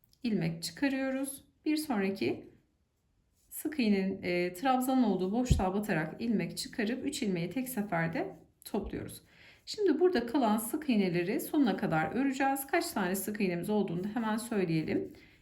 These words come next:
İki, üç, dört, beş, altı, yedi, sekiz ve burada son olarak zincirli noktaya da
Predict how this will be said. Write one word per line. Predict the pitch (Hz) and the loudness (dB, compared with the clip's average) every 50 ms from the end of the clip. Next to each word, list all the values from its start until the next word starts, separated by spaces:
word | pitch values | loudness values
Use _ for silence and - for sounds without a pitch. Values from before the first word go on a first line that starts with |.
| _ _ _ | _ _ _
İki, | - 220 - - - - 202 202 240 359 370 - - - - _ _ _ _ _ _ _ _ _ _ _ _ | -8 -8 -8 -6 -2 0 0 2 2 0 -2 -6 -14 -20 -20 _ _ _ _ _ _ _ _ _ _ _ _
üç, | 220 220 254 254 - - - - - _ - _ _ _ _ _ _ _ _ _ _ _ _ _ _ _ _ _ _ _ | -4 -4 -4 -6 -8 -12 -14 -16 -18 _ -20 _ _ _ _ _ _ _ _ _ _ _ _ _ _ _ _ _ _ _
dört, | 190 180 180 208 269 262 - - - - - - _ _ _ _ _ _ _ _ _ _ _ _ _ _ _ _ _ _ _ - _ _ _ _ - | -4 -4 -2 -4 -6 -6 -8 -16 -20 -20 -20 -20 _ _ _ _ _ _ _ _ _ _ _ _ _ _ _ _ _ _ _ -20 _ _ _ _ -2
beş, | 220 202 233 - - - - - - - _ _ _ _ _ _ _ _ - - - | 0 0 0 0 -2 -10 -12 -14 -18 -20 _ _ _ _ _ _ _ _ -20 -10 -4
altı, | 190 185 180 180 180 - - 185 190 233 311 311 - - - - - - - - - - - - - _ _ _ _ _ _ _ _ | -2 -2 -2 -2 -6 -8 -6 -4 -4 -4 -4 -6 -8 -14 -18 -20 -20 -20 -20 -20 -20 -20 -20 -20 -20 _ _ _ _ _ _ _ _
yedi, | 220 202 190 175 165 170 175 196 254 311 311 - - - - _ _ _ _ _ _ - _ _ _ _ _ _ _ _ | -2 -2 -2 -2 -2 -4 -4 -4 -4 -6 -8 -10 -18 -20 -20 _ _ _ _ _ _ -20 _ _ _ _ _ _ _ _
sekiz | _ - - 202 196 - - 226 262 285 - - - - - | _ -8 -6 -6 -6 -4 -6 -6 -4 -4 -6 -8 -14 -8 -8
ve | 320 294 | -6 0
burada | 302 302 277 214 202 226 | 4 4 4 4 2 0
son | - - - 302 285 | 0 2 6 8 8
olarak | 269 226 202 185 190 220 277 - - | 8 8 4 4 2 2 0 -4 -2
zincirli | - 269 262 247 208 196 185 185 | 0 2 2 4 4 4 2 2
noktaya | 208 240 262 254 - 208 185 175 165 160 | 2 2 0 0 0 0 0 0 2 0
da | 175 208 285 403 - | 0 0 0 -2 -4